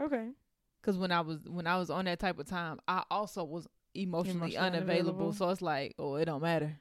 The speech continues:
Speaker 1: Yeah.
Speaker 2: Like, you don't ask me nothing, I don't ask you nothing. But then as I got older and, you know, got more vulnerable and, you know, started dealing with my feelings more,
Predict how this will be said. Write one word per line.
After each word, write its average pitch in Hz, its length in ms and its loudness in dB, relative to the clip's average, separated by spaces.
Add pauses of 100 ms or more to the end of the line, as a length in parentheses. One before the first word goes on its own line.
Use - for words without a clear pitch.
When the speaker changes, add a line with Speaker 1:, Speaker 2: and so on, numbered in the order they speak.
Speaker 1:
Yeah. 170 480 -6
Speaker 2:
Like, 156 340 2 (720)
you 208 200 6
don't 185 180 8
ask 185 200 4
me 185 120 0
nothing, 180 220 2
I 160 100 0
don't 180 220 4
ask 175 140 0
you 196 120 0
nothing. 156 400 -6 (560)
But 196 100 0
then 202 160 0
as 185 160 2
I 180 120 2
got 170 260 0
older 175 540 2 (100)
and, 156 360 -8
you 180 140 -4
know, 139 320 -6 (220)
got 170 240 -4
more 151 240 -8
vulnerable 165 760 -4
and, 143 220 -12
you 185 100 -14
know, 151 120 -12
started 165 280 -6
dealing 160 200 -8
with 147 80 -12
my 143 120 -8
feelings 214 400 -4
more, 165 380 -6